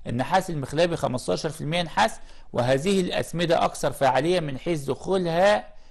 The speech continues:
إلى النبات وامتصاصها عند رشها على أسطح النبات إيه؟ الأخضر.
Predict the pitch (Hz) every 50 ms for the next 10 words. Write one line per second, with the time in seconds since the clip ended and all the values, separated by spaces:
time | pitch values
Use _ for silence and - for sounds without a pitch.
0 | - - - - 165 170 175 185 175 - - 143 139 131 127 135 175 196 196 190
1 | 165 156 151 135 123 - 147 - - 202 - 170 156 151 165 160 165 147 139 123
2 | - - 196 208 208 214 214 220 - - - - - - 117 123 180 190 - -
3 | - - - 139 131 131 135 147 143 - - - 127 - - 107 - - - -
4 | - - - - -